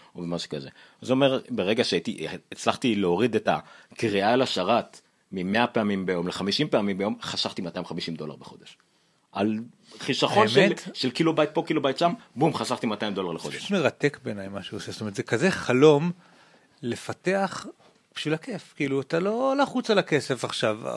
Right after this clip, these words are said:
Speaker 2: ואז כאילו כל מיני מהלכים כאלה של רידיזיינים לשיפור ה-U X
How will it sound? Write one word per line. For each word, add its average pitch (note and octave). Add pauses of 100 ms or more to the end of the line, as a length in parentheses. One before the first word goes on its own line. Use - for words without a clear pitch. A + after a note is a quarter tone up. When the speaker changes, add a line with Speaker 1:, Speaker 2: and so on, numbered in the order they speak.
(180)
Speaker 2:
ואז C#3
כאילו C4
כל B3+
מיני C4+
מהלכים A3+
כאלה G3
של D#3 (720)
רידיזיינים F3+
לשיפור E3
ה-U D#3
X -